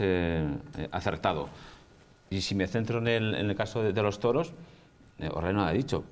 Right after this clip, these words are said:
en su zona, pues la gente tiene costumbre hace muchos años de hacerlo. En otras zonas no, incluso decía Javier,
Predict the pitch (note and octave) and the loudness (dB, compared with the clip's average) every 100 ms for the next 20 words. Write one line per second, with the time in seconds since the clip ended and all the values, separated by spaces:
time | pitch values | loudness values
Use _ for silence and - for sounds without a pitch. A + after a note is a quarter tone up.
0 | - - - F2 D#2+ A2+ A2+ D#3 - - | -12 -6 -4 -2 0 0 0 -2 -6 -4
1 | F2 E2 D#2+ F2+ G#2 A#2 A#2 G2+ - C3 | -2 0 -2 -2 0 2 2 0 2 4
2 | C3 A#2 A#2 G2 A2 F3 G3+ G3 C#3 C#3+ | 4 4 4 4 6 8 8 6 4 4
3 | D3 D3+ A#2+ G2+ G#2+ F2 D#2+ - - - | 4 6 4 4 2 2 -2 -6 -6 0
4 | G2 B2+ D#3+ D3+ - D#3 C3+ C3 G3 A2+ | 2 2 0 -2 0 2 4 4 4 2
5 | A2 F#3+ G#3 A#2 G#2+ C#3+ C3+ A2+ F#2 D#2 | 4 4 4 4 4 2 2 2 4 2
6 | C2+ | 0